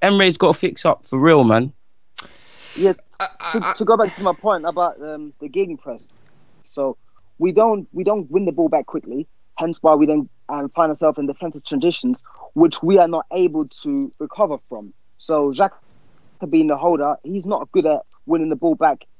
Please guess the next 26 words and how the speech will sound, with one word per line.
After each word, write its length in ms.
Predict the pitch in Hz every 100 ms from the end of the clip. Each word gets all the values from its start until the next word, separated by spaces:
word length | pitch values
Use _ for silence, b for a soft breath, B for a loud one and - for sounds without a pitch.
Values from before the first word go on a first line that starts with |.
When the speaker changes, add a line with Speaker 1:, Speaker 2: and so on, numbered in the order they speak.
| -
Speaker 2:
in 120 | 156 160
those 200 | 160 156
scenarios 480 | 160 165 156 143
where 260 | 120 147 143 - -
there's 220 | 147 135
lots 260 | 151 170 -
of 100 | 127
space, 480 | - 170 131 - - _ -
or 220 | 185 185
he's 160 | 175 160
not 160 | 165
good 140 | - 160
at 160 | 147 - -
gegenpressing 600 | 202 208 151 139 - 127
up 120 | 107 -
high. 240 | 131 104
So 360 | - 143 135 127 - -
he's 220 | 202 165
really 180 | 220 190
deploying 420 | 175 - 208 180
him 120 | 160
in 100 | 156
a, 260 | 151 - 147
in, 160 | 151 -
in 120 | 147
a, 120 | 143